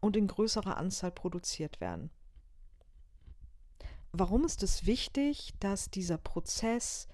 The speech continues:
einer Idee, einer Inspiration, die Ausarbeitung, die Planung, die Umsetzung, warum muss das schnell gehen?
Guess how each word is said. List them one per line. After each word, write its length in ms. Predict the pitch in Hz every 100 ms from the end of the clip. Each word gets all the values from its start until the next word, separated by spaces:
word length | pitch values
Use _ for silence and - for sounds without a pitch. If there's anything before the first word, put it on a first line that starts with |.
| - - - -
einer 460 | 175 180 180 170 175 - - -
Idee, 720 | 160 - 220 226 233 233 -
einer 320 | - 170 170 -
Inspiration, 1300 | 175 - - - 170 - - 220 220 220 220 220 - - - - - - - - -
die 120 | -
Ausarbeitung, 800 | 160 202 - 208 190 190 190 190
die 80 | 175
Planung, 600 | - - 190 214 208 202
die 120 | -
Umsetzung, 680 | - 214 220 208 - 202 185
warum 400 | 180 175 247 247
muss 220 | 208 -
das 180 | - 185
schnell 280 | - 180 175
gehen? 360 | - 127 147